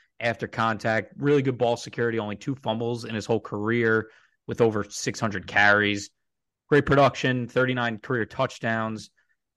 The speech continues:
Um, he's not gonna flex out as a wide receiver like Ray said, but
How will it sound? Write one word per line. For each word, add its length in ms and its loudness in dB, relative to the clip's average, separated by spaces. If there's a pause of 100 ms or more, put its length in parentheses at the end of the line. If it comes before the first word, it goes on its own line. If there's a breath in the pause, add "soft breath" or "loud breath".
(220)
Um, 480 -2
he's 180 0
not 140 4
gonna 140 2
flex 360 -2
out 280 0 (140)
as 180 -4
a 40 -4
wide 220 2
receiver 320 -4
like 180 -2
Ray 220 0
said, 580 -4
but 320 0